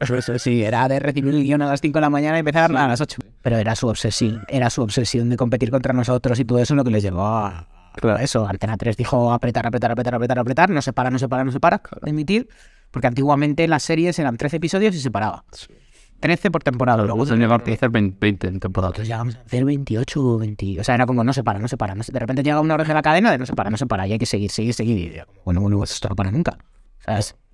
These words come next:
Speaker 2: O sea que vuestro ritmo era casi parecido también al de aquel equipo.
Speaker 1: Tú piensas que nosotros llevábamos, hicimos cinco años
Speaker 2: Sí.
Speaker 1: y ocho temporadas, y eran, y fueron noventa y pico episodios,
Speaker 2: Wow.
Speaker 1: creo que fueron, o sea, una barbaridad.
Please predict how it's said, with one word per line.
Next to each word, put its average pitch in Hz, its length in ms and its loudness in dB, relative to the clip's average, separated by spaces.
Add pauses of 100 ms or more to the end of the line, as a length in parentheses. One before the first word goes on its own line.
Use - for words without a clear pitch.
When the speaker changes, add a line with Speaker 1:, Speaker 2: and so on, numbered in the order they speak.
Speaker 2:
O 110 60 -2
sea 107 120 4
que 104 60 4
vuestro 98 280 0
ritmo 107 260 2
era 113 160 4
casi - 360 -4
parecido 101 380 0
también 101 300 -2
al 101 200 -2
de 98 160 -4
aquel 92 180 -4
equipo. - 360 -20
Speaker 1:
Tú 147 100 -4
piensas 151 220 0
que 156 80 0
nosotros 160 360 0
llevábamos, 170 640 2
hicimos 165 360 -2
cinco 175 220 0
años 262 400 2
Speaker 2:
Sí. 107 360 -10 (400)
Speaker 1:
y 110 560 0
ocho 107 180 -2
temporadas, 165 540 2 (380)
y 127 140 2
eran, 127 240 2
y 127 80 0
fueron 135 240 0
noventa 123 460 2
y 113 160 2
pico 123 180 2
episodios, 113 600 0
Speaker 2:
Wow. 98 120 0
Speaker 1:
creo 107 120 0
que - 40 -8
fueron, 117 260 0
o 95 40 -2
sea, 104 120 -4
una 110 140 -2
barbaridad. 113 360 0